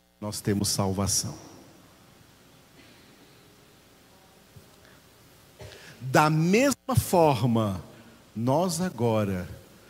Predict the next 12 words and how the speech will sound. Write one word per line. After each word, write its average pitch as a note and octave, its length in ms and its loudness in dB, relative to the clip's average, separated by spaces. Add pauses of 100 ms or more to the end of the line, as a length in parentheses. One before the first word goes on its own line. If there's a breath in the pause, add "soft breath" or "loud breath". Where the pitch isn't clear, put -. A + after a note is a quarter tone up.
(240 loud breath)
temos B2 280 -2
que - 120 -12
crucificar D3 880 -4
a C3+ 80 -6 (140)
carne, G2 680 -4 (680 loud breath)
crucificar B2 840 -2
a A#2+ 60 -2
velha A#2+ 420 -4
natureza, G2+ 840 -6 (400 loud breath)
crucificar B2 720 -4
o A#2+ 160 0
eu. F#2+ 320 0